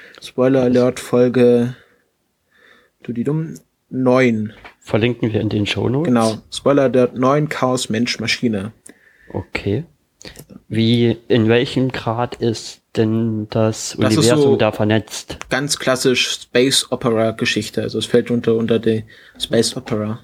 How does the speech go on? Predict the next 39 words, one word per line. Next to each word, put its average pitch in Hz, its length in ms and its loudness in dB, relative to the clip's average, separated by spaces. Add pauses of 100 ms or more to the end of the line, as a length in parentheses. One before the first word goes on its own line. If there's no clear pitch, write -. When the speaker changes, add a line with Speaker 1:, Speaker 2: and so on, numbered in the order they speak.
(100)
Speaker 2:
Also 107 240 -2
so 101 160 2
ganz 107 300 -2
klassisch 107 460 0
wie 107 200 4
Star 104 720 0
Trek - 380 0
zum 98 180 0
Beispiel, 98 560 0
wo 98 140 -2
es - 180 -8
die - 40 -4
Speaker 1:
Also 127 180 2
spielt 113 160 2
Speaker 2:
Föderation 113 560 2
gibt - 280 -2
und 110 120 2
alles 104 300 0
ist 117 120 -10
irgendwie 107 360 -2
Speaker 1:
Ja. 104 100 2
Speaker 2:
miteinander 104 380 -2
vernetzt. 98 420 -4
Speaker 1:
Ja, 120 140 0
also 123 200 0
es 120 120 -2
gibt, - 440 -4
es 131 360 0
ist 151 80 0
schon 165 100 2
ein 151 100 2
bisschen, 160 440 0
bisschen 156 280 0
mehr 143 160 4
Fantasy 139 540 -2
als 110 260 -2
Star 104 160 0
Trek. 107 240 -4
Also 113 220 0